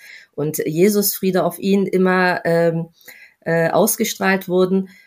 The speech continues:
äh, wurde ständig, äh, über das ganze Jahr, äh, vor zwanzig, dreißig Jahren, äh, das Leben von Mevlana Rumi, äh, gezeigt, der Toleranzgedanke, aber auch,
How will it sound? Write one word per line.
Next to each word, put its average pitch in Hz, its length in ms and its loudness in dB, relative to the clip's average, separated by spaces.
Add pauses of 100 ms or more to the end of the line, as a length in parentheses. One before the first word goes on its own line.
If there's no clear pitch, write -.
(160)
äh, 175 420 2 (200)
wurde 220 440 2
ständig, 220 540 2 (180)
äh, 190 360 2
über 190 220 -2
das 190 180 -2
ganze 202 360 0
Jahr, 175 420 0 (380)
äh, 170 500 0
vor - 160 -6
zwanzig, 185 440 -4
dreißig 170 440 -4
Jahren, 185 460 0 (260)
äh, 170 160 -2
das 165 220 -2
Leben 185 220 4
von 175 180 -6
Mevlana 160 420 -2
Rumi, 214 800 4
äh, 185 340 0
gezeigt, 175 800 -4
der 156 120 -6
Toleranzgedanke, 175 1300 -2
aber 165 280 -4
auch, 170 260 -2